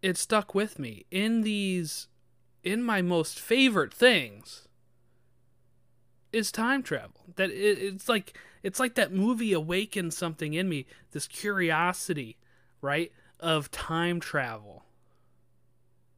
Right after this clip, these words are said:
And what I really liked about that is there's so many different ways of time travel, right? There's the ones where you can change stuff.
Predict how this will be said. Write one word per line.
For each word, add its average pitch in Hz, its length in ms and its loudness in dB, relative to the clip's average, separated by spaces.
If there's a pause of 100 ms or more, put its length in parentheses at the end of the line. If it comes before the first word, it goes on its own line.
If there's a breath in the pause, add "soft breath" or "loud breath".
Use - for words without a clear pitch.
(1040)
And 190 540 2 (180)
what 170 160 -2
I 170 80 2
really 160 320 -2
liked 180 340 -2
about 120 400 -12
that - 200 -18 (1500)
is 180 540 2
there's 196 200 -4
so - 160 0
many 220 160 -2
different 214 400 -8
ways 277 360 4
of 147 140 -4
time 131 320 -6
travel, 123 320 -10
right? 202 180 -2
There's 254 200 -6
the 269 80 -4
ones 254 280 -2
where 247 80 -8
you 240 120 -6
can 226 180 -6
change 185 420 -4
stuff. - 340 -12